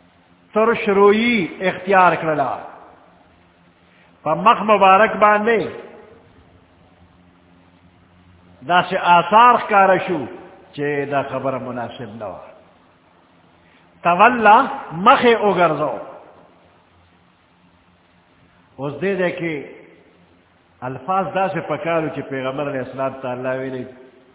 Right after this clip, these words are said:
تا تندی تریو کو، تا مخ واړو۔ داسې الفاظ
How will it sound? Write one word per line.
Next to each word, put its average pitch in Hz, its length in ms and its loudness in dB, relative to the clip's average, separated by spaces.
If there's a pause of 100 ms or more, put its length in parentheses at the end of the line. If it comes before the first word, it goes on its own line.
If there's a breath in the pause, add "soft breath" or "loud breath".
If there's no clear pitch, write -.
(160)
تا 143 200 -2
تندی 151 500 -6
تریو 160 320 -8
کو، 165 440 -10 (160)
تا 147 180 -2
مخ 147 320 -2
واړو۔ 147 560 -2 (2000)
داسې 185 240 -2
الفاظ 135 320 -6